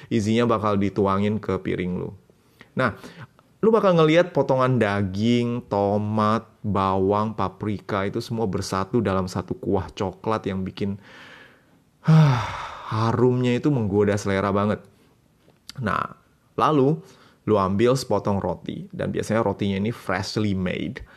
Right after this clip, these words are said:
dan lu ambil satu potong roti itu, terus lu celupin sedikit. Lu biarin saus kebab itu meresap dalam roti bagaikan sponge.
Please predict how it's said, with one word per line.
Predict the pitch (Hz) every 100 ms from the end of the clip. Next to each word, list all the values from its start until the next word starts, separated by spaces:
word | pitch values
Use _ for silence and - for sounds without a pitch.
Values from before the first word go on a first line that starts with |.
| - - -
dan | 98
lu | 98
ambil | 95 98 117 139
satu | 135 95 110
potong | - 90 101 95
roti | 98 92 -
itu, | - - - - -
terus | 117
lu | 117 123
celupin | 117 117 120 147 113
sedikit. | 98 90 101 - - - - -
Lu | 120
biarin | 113 120 123 131 139
saus | 113 - 107 104
kebab | - 101 101 113
itu | 107 113
meresap | 104 107 - - 127 110
dalam | 104 104 98
roti | 98 95 - 110 98
bagaikan | - 104 95 90 95 104
sponge. | - - - 113 107 95 - -